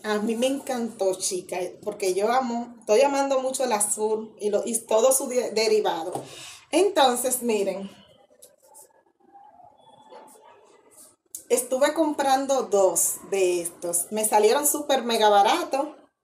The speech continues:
A ochenta pesos cada uno. Me salieron en tienda Yomé de la Duarte. Al lado de donde estaba el Hiper Olé antes. Eh,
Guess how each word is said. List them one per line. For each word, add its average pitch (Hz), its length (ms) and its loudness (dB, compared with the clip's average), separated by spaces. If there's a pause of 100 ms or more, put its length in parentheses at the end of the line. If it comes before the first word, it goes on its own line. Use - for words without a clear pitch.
(600)
A 233 200 4
ochenta 254 500 0
pesos 285 300 2
cada 240 320 4
uno. 190 260 2
Me 190 100 -4
salieron 202 420 0
en 226 140 -4
tienda 247 460 2
Yomé 226 440 2
de 294 140 -2
la 208 160 2
Duarte. 190 500 0 (400)
Al 233 140 2
lado 254 140 4
de 311 60 0
donde 269 140 -2
estaba 240 240 0
el 240 120 -2
Hiper 269 420 0
Olé 233 600 2 (100)
antes. 190 560 -4 (880)
Eh, 240 540 4